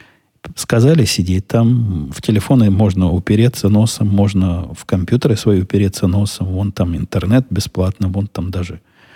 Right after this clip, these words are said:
даже и компьютеры есть, э, общественные, если вы своего не захватили, но с друг с другом не разговаривать. На всех нацепили по табличке, что они присяжные, ну, или кандидаты в присяжные.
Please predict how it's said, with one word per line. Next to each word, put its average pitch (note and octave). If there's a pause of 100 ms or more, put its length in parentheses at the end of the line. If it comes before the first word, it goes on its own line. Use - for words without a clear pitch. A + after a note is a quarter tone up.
(220)
даже G#2
и F#2+
компьютеры G#2+
есть, G2
э, F2+ (200)
общественные, F#2
если F#2+
вы G2+
своего F#2+
не F#2+
захватили, F#2
но G#2
с B2+
друг G2+
с G2+
другом F#2+
не F#2
разговаривать. E2+ (1300)
На G2+
всех -
нацепили G2+
по F2+
табличке, G2
что -
они F#2
присяжные, G2 (580)
ну, F#2
или F#2
кандидаты G2
в -
присяжные. F#2+